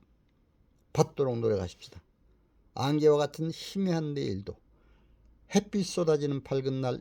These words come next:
있음을 보며 두 손 모아 두 발로 뛰어가도록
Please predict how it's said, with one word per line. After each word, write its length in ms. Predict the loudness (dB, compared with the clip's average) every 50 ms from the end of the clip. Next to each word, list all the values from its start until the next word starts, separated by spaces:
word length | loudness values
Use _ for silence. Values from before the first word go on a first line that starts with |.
| -8 -4
있음을 380 | -2 -2 0 2 2 2 4 4
보며 420 | 2 2 2 0 0 0 0 -2 -4 -8 -20 -20 -20 -20 -20 -20 -20 -20 -16 -8
두 160 | -6 -6 -6
손 200 | -2 -2 -2 -2
모아 420 | -2 -2 -2 -2 -2 -4 -6 -8 -12 -18 -20 -20 -18 -6
두 160 | 0 4 8
발로 400 | 8 8 8 8 6 6 4 4 2 -4 -20 -20 -20 -20 -20 -20 -10 0 6
뛰어가도록 640 | 8 8 8 8 6 2 2 4 2 2 2 0